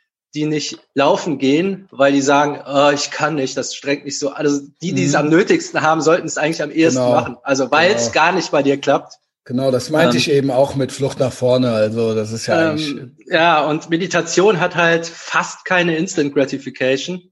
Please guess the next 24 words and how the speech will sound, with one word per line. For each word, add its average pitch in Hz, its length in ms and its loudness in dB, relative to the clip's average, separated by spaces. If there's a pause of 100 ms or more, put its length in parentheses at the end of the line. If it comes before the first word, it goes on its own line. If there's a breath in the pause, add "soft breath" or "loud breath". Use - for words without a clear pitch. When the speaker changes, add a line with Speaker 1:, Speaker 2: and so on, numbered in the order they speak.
(120)
Speaker 1:
Also 135 220 2
du 127 100 -4
musst 147 260 0
das 175 180 2
einfach 151 360 2
machen 156 400 0
und 139 200 -4
dann 139 220 2
irgendwann 185 680 4
so 139 200 2
nach 139 240 2
sechs, 156 320 -2
acht 160 300 -2
Wochen 151 240 -2
merkst 139 280 -4
du 147 60 -6
mal 139 140 0
einen 131 80 -4
Unterschied 131 480 -4
und 131 60 -12
denkst 127 180 -6
so, - 160 -12
„Ach, 135 300 0 (120)
deshalb.“ 135 460 0